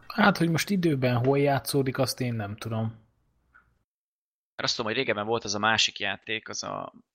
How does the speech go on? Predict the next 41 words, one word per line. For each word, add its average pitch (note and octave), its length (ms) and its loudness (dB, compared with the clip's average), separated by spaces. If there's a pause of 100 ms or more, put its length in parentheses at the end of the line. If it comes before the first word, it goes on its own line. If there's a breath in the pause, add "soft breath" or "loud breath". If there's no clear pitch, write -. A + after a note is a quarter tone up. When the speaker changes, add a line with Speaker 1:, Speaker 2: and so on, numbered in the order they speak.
(200)
Speaker 2:
a, - 480 -10 (920)
az G#2 160 -4
is - 280 0
gyűrűk A2 340 -10
urás, G#2 280 -2
de G#2 80 -8
mi A#2 140 -8
volt A#2 300 -4
az, G2+ 120 -4
ami F#2+ 180 -8
ilyen - 560 -8 (680 loud breath)
háromfős G2+ 760 4
kópos - 920 -4
T - 80 -4 (160)
P F2 220 -4
S - 140 0
R F#2+ 180 -4
P - 80 -10
G? F2+ 100 -6
Speaker 1:
A A2+ 220 2
War D3 280 8
of B2 180 -4
the B2+ 120 -6
North, A#2+ 540 -6
vagy A#2 160 -4
Speaker 2:
Igen, B2 220 4
Speaker 1:
War G#2 100 0
Speaker 2:
igen. G2+ 180 -2
Speaker 1:
on B2 120 -4
the B2+ 100 -2
North, A#2+ 460 -4
vagy A2 180 -8
In B2+ 120 -4
Speaker 2:
Igen, A2 200 0
Speaker 1:
the G2 100 -2
Speaker 2:
igen. F2+ 140 -2
Speaker 1:
North, A#2 260 -6
vagy A#2 140 -6
valami A#2 200 -2
Speaker 2:
És A#2 60 4
Speaker 1:
ilyesmi. A#2+ 380 0